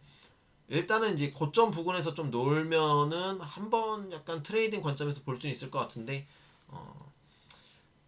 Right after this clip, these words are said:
일단 단기적으로는 뭐 비중을 크게 실기는 좀 어려울 것 같습니다. 케이카 같은 경우에는. 자, 이렇게 또 말씀을 드리고, 네, 오스테 임플란트도 제가 뭐 여러 번 말씀을 드렸던 종목인데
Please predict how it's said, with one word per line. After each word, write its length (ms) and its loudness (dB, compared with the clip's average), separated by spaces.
일단 200 -10
단기적으로는 920 0
뭐 440 -16
비중을 380 -2
크게 220 -6
실기는 500 -2
좀 140 -10
어려울 260 0
것 100 -12
같습니다. 460 -12
케이카 300 -12
같은 220 -12
경우에는. 480 -10
자, 360 -12
이렇게 200 -12
또 140 -10
말씀을 400 -8
드리고, 960 -10
네, 160 -12
오스테 280 -6
임플란트도 640 -6
제가 460 -6
뭐 180 -16
여러 180 -6
번 140 -4
말씀을 360 -8
드렸던 300 -8
종목인데 600 -8